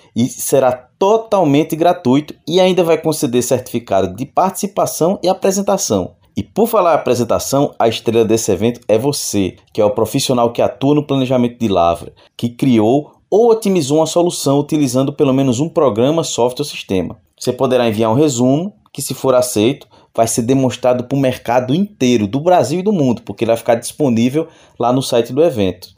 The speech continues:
E ainda mais, se optar por apresentação em vídeo e ele for aceito, terá espaço no evento pra você e sua equipe demonstrar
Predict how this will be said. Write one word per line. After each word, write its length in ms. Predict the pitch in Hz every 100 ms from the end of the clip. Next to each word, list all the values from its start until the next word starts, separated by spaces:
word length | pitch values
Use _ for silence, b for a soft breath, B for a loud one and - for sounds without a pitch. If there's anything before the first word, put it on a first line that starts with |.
| _ _
E 120 | 120
ainda 280 | 131 175 254
mais, 460 | 285 135 92 - _
se 260 | - - 123
optar 560 | 156 - - - 95
por 180 | 92 107
apresentação 680 | 113 - 107 156 170 - 170
em 60 | 160
vídeo 480 | 107 104 92 92 b b -
e 180 | 117
ele 160 | 131 120
for 280 | 113 139 127
aceito, 580 | 98 - 143 175 170 107 b b
terá 200 | 127 131
espaço 560 | 143 - - 131 139 151
no 120 | 156
evento 360 | 151 110 120 -
pra 180 | 127
você 360 | 139 139 - 165
e 80 | 214
sua 200 | - 202
equipe 520 | - - 117 117 b b b
demonstrar 840 | 117 151 190 180 - 123 120 -